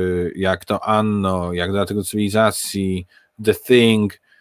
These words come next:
Kurde, no to jest taka walka, że ja to mega szanuję, e, Wyspa Dinozaurów. E, no to są takie, ta-, takie zachowania, które sprawiają, że jestem, myślę, wow. Plus, e,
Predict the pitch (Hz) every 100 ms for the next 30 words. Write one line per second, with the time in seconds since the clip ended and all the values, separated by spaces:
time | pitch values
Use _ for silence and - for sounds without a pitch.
0 | _ _ - 226 139 104 98 104 135 131
1 | 117 - 139 127 123 120 113 117 113 120
2 | 110 110 110 104 101 110 113 113 113 110
3 | 101 - 101 101 101 95 95 92 90 87
4 | 85 95 107 98 101 - 104 107 104 110
5 | 104 101 95 - _ - - _ _ -
6 | 95 95 95 107 165 - 135 123 123 113
7 | 107 101 - - 113 110 113 110 107 117
8 | 113 104 - 107 95 - 101 104 101 101
9 | 98 98 92 90 - 90 - 98 - 95
10 | 92 101 82 76 - _ _ _ 147 175
11 | - -